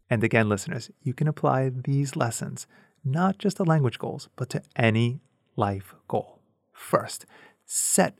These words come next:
small, measurable goals. Chigusa, most people typically aim for vague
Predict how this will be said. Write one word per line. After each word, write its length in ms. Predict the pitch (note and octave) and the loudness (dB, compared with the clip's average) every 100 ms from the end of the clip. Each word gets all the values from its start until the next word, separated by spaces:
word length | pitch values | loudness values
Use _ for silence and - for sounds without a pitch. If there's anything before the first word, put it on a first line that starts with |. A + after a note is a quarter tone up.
| - | -8
small, 640 | - - C#3+ C#3 C#3 C3 - | -4 4 8 8 6 2 0
measurable 380 | A2 A#2 A2 | 0 2 0
goals. 420 | G#2+ A#2+ C#3 - - _ - - - - | 0 -2 -4 -10 -16 _ -20 -20 -20 -4
Chigusa, 420 | F3 C3+ - - | 0 2 0 0
most 300 | D3+ F3 - | 2 2 0
people 400 | G#3+ G3+ A3 G3+ - | -4 -4 -4 -6 -6
typically 540 | - D#3+ D#3+ F3 D#3 - | -4 0 2 2 2 -4
aim 260 | C3+ C3+ | 0 0
for 160 | C3 B2+ | 2 0
vague 520 | G2+ A2 A2+ A2+ E3+ | 2 2 2 0 -4